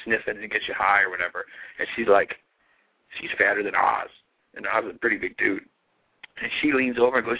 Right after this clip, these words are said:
"You want some Rush?" And he was like, "No." And he looked over at me and goes, "Dude, I'm ready to go." I was like, "Let's get out of here," 'cause we wanted to get back to Debbie's by midnight. So we fucking peeled. We took off out of there, got back to Debbie's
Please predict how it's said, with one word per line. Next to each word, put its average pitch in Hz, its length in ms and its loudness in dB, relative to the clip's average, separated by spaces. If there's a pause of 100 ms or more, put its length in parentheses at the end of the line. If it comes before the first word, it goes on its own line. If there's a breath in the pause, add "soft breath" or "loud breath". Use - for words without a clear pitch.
"You 139 80 -2
want 131 260 0 (100)
some 117 220 -4
Rush?" 127 480 2 (680 loud breath)
And - 120 -6
he 117 80 0
was 98 100 -2
like, 82 240 -4 (240)
"No." 127 640 -2 (600)
And 120 120 0
he 120 80 -2
looked 143 200 0
over 139 200 2
at 131 60 0
me 147 100 2
and 135 80 -2
goes, 107 140 -4
"Dude, 139 180 0
I'm 113 120 -2
ready 123 160 6
to 123 80 -4
go." 139 340 2
I 101 40 -6
was 98 100 -10
like, 104 160 -14 (160)
"Let's 104 160 -10
get 123 140 0
out 156 180 2
of 127 60 -2
here," 107 160 -2
'cause - 180 -12
we 110 60 -6
wanted 107 160 0
to 107 60 -2
get 113 100 -4
back 104 180 0
to - 60 -14
Debbie's 113 300 -2
by 95 100 -2
midnight. 110 400 -4 (540 loud breath)
So 92 80 0
we 92 100 -2
fucking - 360 0
peeled. 127 280 2
We 113 80 -4
took 131 180 0
off 120 200 4
out 110 160 2
of 101 80 -4
there, 98 320 2 (920 loud breath)
got 117 220 2
back 127 180 4
to 107 60 -14
Debbie's 110 340 2